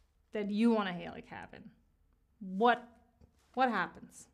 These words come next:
Is it about being really loud, like the one who shouts "taxi" the loudest? Or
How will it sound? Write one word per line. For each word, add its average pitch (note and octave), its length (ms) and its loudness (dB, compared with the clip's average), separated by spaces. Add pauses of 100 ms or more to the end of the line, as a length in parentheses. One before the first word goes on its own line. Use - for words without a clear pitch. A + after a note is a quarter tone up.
(540)
Is A#3 160 2
it A#3 60 0
about G#3+ 260 0
being G3+ 280 -2
really A#3 420 4
loud, G#3 560 0 (380)
like F#3 140 -8
the G3+ 100 -2
one G3+ 160 -2
who G#3 100 -2
shouts F#3+ 560 -6 (100)
"taxi" G#3 500 -6
the G3 140 -2
loudest? G3 680 -2 (500)
Or E4 320 4